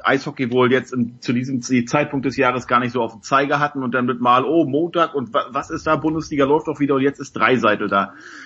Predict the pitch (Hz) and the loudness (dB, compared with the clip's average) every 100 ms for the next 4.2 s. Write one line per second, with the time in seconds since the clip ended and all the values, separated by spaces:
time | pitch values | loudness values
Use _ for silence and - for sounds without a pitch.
0 | - - 123 120 120 131 127 156 151 147 | -10 2 4 4 0 0 2 0 2 -2
1 | 147 135 135 131 131 123 120 110 139 135 | -4 0 2 2 -2 -6 -6 -6 0 0
2 | 117 - 117 107 107 104 104 101 - 117 | -2 -6 -4 0 0 -2 -8 -10 -6 -4
3 | 117 - 117 107 90 104 110 101 98 107 | -4 -4 -4 -4 -4 -4 -2 -4 -2 -2
4 | 101 98 | -2 -4